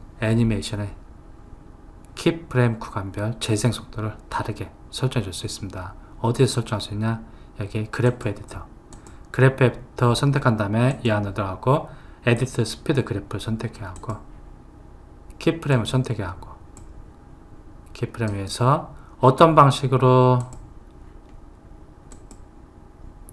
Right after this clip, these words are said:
저거 아니고 여기 템퍼럴 어떤 방식으로 속도를 줘야 할지 옵션을 선택해 줄 수 있습니다.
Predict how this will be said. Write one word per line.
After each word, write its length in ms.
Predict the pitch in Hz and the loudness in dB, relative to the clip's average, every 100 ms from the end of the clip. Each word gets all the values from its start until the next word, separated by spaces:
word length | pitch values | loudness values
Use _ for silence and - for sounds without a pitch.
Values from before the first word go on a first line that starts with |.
| - - - - | -18 -18 -20 -20
저거 180 | - 107 | -14 -10
아니고 300 | 101 101 107 | -8 -6 -6
여기 260 | 98 110 123 - | -6 -6 -6 -4
템퍼럴 400 | 151 151 117 - - - - - - | -4 -2 -4 -4 -14 -20 -20 -20 -2
어떤 380 | 123 131 165 151 | 4 6 6 6
방식으로 680 | 131 110 - 104 101 113 143 - - - - - - - - | 4 2 -4 -10 -6 -4 -4 -8 -18 -20 -20 -20 -20 -20 -20
속도를 440 | - 139 - 104 90 | -4 -4 -2 -6 -6
줘야 220 | - 92 | -10 -10
할지 320 | 90 - 98 - - - - - - - | -10 -12 -14 -16 -20 -20 -20 -20 -18 -16
옵션을 380 | - - 101 87 - | -12 -10 -10 -12 -10
선택해 340 | - 131 127 | -4 -2 0
줄 100 | 98 | -4
수 120 | - 104 | -4 -8
있습니다. 560 | - 95 90 90 98 | -6 -8 -10 -12 -14